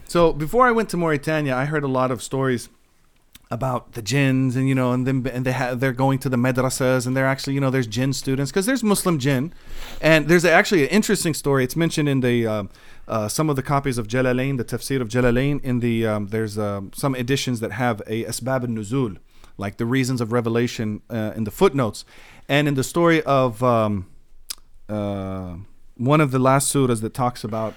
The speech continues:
uh, the people of Thamud. So the people of Thamud, they carved their houses out of the, the, the, the mountains. So he mentions this, one of the, the tabi'een mentioned, he went into the, one of the diyar of Thamud,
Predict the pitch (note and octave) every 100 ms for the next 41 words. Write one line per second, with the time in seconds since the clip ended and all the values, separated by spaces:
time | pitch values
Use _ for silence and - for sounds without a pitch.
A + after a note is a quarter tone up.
0 | A2 G#2+ G#2 A2 D#3 C#3+ B2 - C#3 G3+
1 | F3 E2+ - _ - - - - B2 B2
2 | D#3 D3+ B2+ C#3+ D#3 C#3+ C3 C#3+ C#3 B2
3 | A2+ A#2 A#2+ B2 A#2+ A#2 A2+ A#2 A#2 A2
4 | A2 G#2+ G#2+ G2+ G2+ - - - G#2+ G#2+
5 | G#2 A#2 D#3 D#3+ A2+ - - - - -
6 | C#3 C3 D3 D#3 D#3+ D3+ C#3 B2 - B2
7 | C#3+ C3 B2 A#2 A2+ A2+ - C3 A#2 B2
8 | C3+ C3+ C3 A#2+ B2+ C3 F3 F3 C#3+ C3
9 | C3+ B2 A2+ B2 C3 A#2+ - A#2 C#3+ E3+